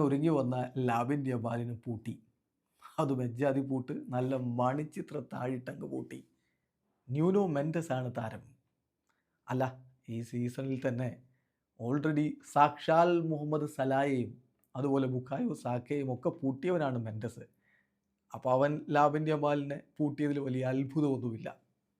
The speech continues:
നിശ്ചയിച്ചുറപ്പിച്ച് കളിക്കളത്തിലേക്ക് വന്നതാണ്. അതങ്ങ് ചെയ്ത് കാണിച്ചു എന്ന് മാത്രമല്ല, ഗോൾ പഠിച്ചു. യുവേഫ ചാമ്പ്യൻസ് ലീഗിൽ ഈ സീസണിൽ പൊളിച്ചടുക്കിയ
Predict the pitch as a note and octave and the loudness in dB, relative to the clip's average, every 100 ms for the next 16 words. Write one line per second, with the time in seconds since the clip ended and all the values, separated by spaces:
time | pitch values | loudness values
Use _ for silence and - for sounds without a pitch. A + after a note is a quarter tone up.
0 | - C3 - C#3 B2+ B2+ B2 B2 B2+ - | -10 -10 -4 -2 -2 -2 -2 -2 -4 -6
1 | B2 B2 B2 B2 B2+ - A#2+ B2 A#2 A#2 | -4 -2 -2 -2 -4 -4 -4 -4 -6 -2
2 | B2 A#2+ G#2 - _ _ _ _ - F#3 | 0 -2 -2 -10 _ _ _ _ -4 -2
3 | C#3 C3 - A#2+ C3 C#3+ B2+ A#2+ A#2+ C3+ | -2 -4 -4 -2 0 0 0 -2 -2 -2
4 | B2+ A#2 A2+ B2 - D3 C#3+ C3 D#3+ - | -2 -2 -4 -4 -6 -4 -2 0 0 -2
5 | - - C3 C#3+ C#3+ C3 F#2+ - - - | -20 -10 2 4 6 4 0 -6 -16 -20
6 | _ _ _ _ _ - B2+ D#3+ F#3 F3+ | _ _ _ _ _ -2 2 4 6 6
7 | F3+ D3+ D#3+ E3+ E3+ E3+ E3 E3 D#3+ D#3 | 6 2 2 -2 -2 -2 0 0 0 -2
8 | D#3+ E3 E3 E3 D#3+ E3+ F3 F#3 F3+ G3 | 0 -2 -4 0 0 2 0 -2 -2 0